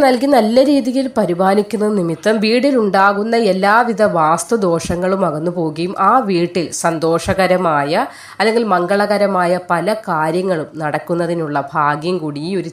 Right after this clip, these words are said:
ചെടിയെ പരിപാലിക്കുന്നതിൽ നിന്ന് നമ്മൾക്ക് സിദ്ധിക്കുന്നതാണ്. അപ്പോൾ ഇതിനെ കേവലമായി വില കുറച്ച്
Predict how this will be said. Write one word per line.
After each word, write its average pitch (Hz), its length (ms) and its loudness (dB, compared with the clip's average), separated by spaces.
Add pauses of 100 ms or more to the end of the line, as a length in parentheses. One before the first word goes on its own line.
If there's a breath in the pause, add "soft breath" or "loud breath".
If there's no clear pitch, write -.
ചെടിയെ 151 440 -8
പരിപാലിക്കുന്നതിൽ 143 800 -6
നിന്ന് 139 220 -8
നമ്മൾക്ക് 135 340 -12
സിദ്ധിക്കുന്നതാണ്. 135 640 -12 (520 loud breath)
അപ്പോൾ 165 220 -6
ഇതിനെ 165 260 -2
കേവലമായി 151 640 -2
വില 143 200 -6
കുറച്ച് 151 260 -8